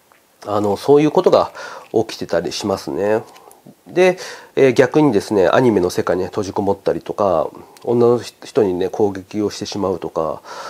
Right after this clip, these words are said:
あのー、まあ、そういうのもありますね。うん。だから、そこもなんか臨床に、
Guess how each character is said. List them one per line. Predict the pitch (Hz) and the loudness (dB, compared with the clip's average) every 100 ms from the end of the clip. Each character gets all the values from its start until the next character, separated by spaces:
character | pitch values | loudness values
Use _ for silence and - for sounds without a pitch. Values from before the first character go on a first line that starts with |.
| - - - - | -16 -18 -20 -12
あ | 101 | -10
の | 95 92 85 82 82 87 85 85 92 | -8 -8 -8 -8 -8 -8 -10 -10 -6
ー、 | |
ま | 107 | -6
あ、 | |
そ | - 98 | -6 -8
う | |
い | 98 | -6
う | |
の | 80 | -6
も | 73 | -6
あ | 78 | -6
り | 87 | -8
ま | 87 | -10
す | - | -12
ね。 | - 73 78 - - | -14 -12 -12 -14 -16
う | |
ん。 | 87 80 69 55 50 - - - _ - - | -16 -16 -18 -20 -20 -20 -20 -20 _ -20 -10
だ | 110 | -4
か | 98 | -2
ら、 | 92 - - - - - - - _ - | -2 -4 -12 -12 -14 -16 -18 -20 _ -4
そ | 147 | 0
こ | 180 | 4
も | 196 190 | 4 6
な | 185 | 6
ん | 190 | 4
か | |
臨 | 113 120 | 4 2
床 | 120 135 | 4 2
に、 | 135 | 2